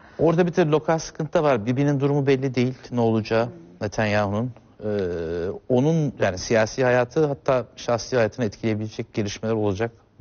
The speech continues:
Speaker 1: Muhtemelen yani başka, başbakanlığı daha uzun sürmeyecek gibi gözüküyor.
Speaker 2: Onun da.
Speaker 1: Orada da biz,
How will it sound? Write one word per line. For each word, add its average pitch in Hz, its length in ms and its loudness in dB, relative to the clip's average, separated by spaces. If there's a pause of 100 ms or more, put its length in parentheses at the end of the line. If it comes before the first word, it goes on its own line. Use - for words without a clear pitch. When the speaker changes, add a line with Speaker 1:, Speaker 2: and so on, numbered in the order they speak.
(120)
Speaker 1:
Muhtemelen 160 540 0 (200)
yani 113 180 -2 (680)
başka, 117 420 -4
başbakanlığı 113 600 -4
daha 110 160 0
uzun 113 180 -4
sürmeyecek 104 540 -6
gibi 87 200 -6
gözüküyor. 90 500 -6 (140)
Speaker 2:
Onun 208 120 -14 (440)
da. - 200 -12
Speaker 1:
Orada 143 320 4
da 160 120 2
biz, - 220 -8